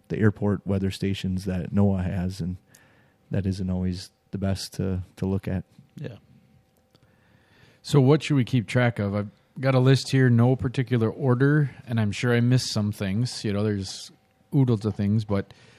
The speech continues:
Speaker 3: things I've got here is, is crop inputs. Those are the easy ones, right? Like seed, what you paid for the seed, who you bought it from, what variety, of course,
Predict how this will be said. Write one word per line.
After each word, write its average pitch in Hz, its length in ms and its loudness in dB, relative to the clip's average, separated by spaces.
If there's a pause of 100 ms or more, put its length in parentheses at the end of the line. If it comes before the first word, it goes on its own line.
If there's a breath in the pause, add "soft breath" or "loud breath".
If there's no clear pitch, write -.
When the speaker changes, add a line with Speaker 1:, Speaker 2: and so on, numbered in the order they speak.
(180 soft breath)
Speaker 3:
things 139 220 6
I've 131 100 4
got 123 180 4
here 131 240 4
is, 107 440 -2
is 113 160 -12
crop 131 260 -2
inputs. 110 580 -2
Those 110 220 -4
are 110 80 -2
the 104 140 -8
easy 98 240 -4
ones, 95 360 -6
right? 107 340 -4
Like 95 300 -12 (360 soft breath)
seed, 92 540 -8 (680 loud breath)
what 98 200 -8
you 110 80 -16
paid 113 260 -6
for 113 120 -6
the 113 100 0
seed, 113 380 -2
who 101 80 -4
you 98 140 -4
bought 101 240 -4
it 104 80 -10
from, 98 440 -6 (800 soft breath)
what 92 220 -14
variety, 113 400 -2
of 104 100 -6
course, 104 680 -8